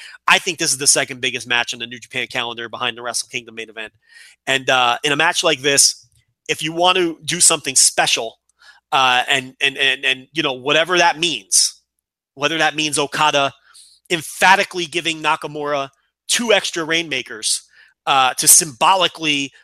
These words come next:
become the leader of Chaos, whether that means Nakamura and Tanahashi in that great match that they had, uh, a couple of years ago, and whether that means these two guys doing too much,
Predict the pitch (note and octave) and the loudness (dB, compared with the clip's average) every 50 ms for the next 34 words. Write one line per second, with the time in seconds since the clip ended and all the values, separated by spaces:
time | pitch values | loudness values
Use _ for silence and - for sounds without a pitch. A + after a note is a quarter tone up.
0 | _ - D3+ - - E3 D#3+ D#3 D3+ D3+ D#3 D#3 D3+ C#3+ C3+ B2 - - D3 C#3+ | _ -12 -8 -4 -4 -4 -4 -6 -6 -4 -4 -2 -2 -4 -6 -6 -4 -2 0 0
1 | B2+ A#2 A2 - - - D#3+ D3+ D#3+ D#3 D#3 D#3 D3+ D3+ D#3 D#3 D3+ D3+ C#3+ C#3+ | 0 0 -2 -4 -4 -4 -4 -6 -2 0 2 2 2 0 -2 -2 -2 -2 -2 0
2 | C#3+ C3+ - - - - - - - - - D3+ D#3+ D#3+ F#3 - F3+ E3 E3+ E3+ | 2 2 2 0 -2 -8 -20 -20 -20 -14 -4 2 2 2 2 2 -2 -6 -4 -2
3 | E3+ E3 E3 D#3+ D#3+ D#3 - D#3+ D#3+ D#3+ D3 C3+ D3 E3 E3 D#3+ - D3+ C#3+ C#3 | -2 0 0 0 0 0 0 0 2 2 2 2 2 2 2 2 0 -2 -2 -2
4 | C#3 C#3+ C#3+ - _ - - C#3+ D3 D3 D3+ - D3+ C#3+ C#3+ C3+ - C#3+ - C#3+ | 0 0 -2 -2 _ -10 -12 -8 -6 -6 -4 -2 -2 -2 -2 -2 -4 -6 -4 -4
5 | C#3+ C3 C3+ C3 C3 A#2+ B2 A#2+ A#2+ A#2 A#2 - C3+ - D#3+ C#3+ - C#3+ C#3 C#3 | -2 0 0 0 0 0 0 -2 -2 -2 -2 -6 -6 -4 -6 -6 -6 -6 -10 -8
6 | C#3 C#3+ C#3 B2+ C3+ B2 C3+ C3 - - - - - - - D3+ D3 D#3 E3+ F3 | -8 -8 -8 -8 -8 -8 -8 -8 -8 -10 -16 -20 -20 -12 -8 -4 0 2 2 4
7 | F3 E3+ E3 E3+ E3 D#3+ D3 B2 A#2 D#3 D#3+ - - - E3+ D3 D#3 D3 C#3+ C3+ | 4 2 0 0 -2 -4 -4 -2 -2 -2 -2 0 0 -2 0 2 2 2 2 0
8 | - - - E3+ F3 F3 D#3+ D#3 C#3+ - - F3 D3 C#3+ D#3 C#3 A#2+ - - - | -2 -4 -6 -4 0 0 0 0 -2 -6 -6 -6 -2 -2 0 0 0 -2 -4 -6
9 | - | -6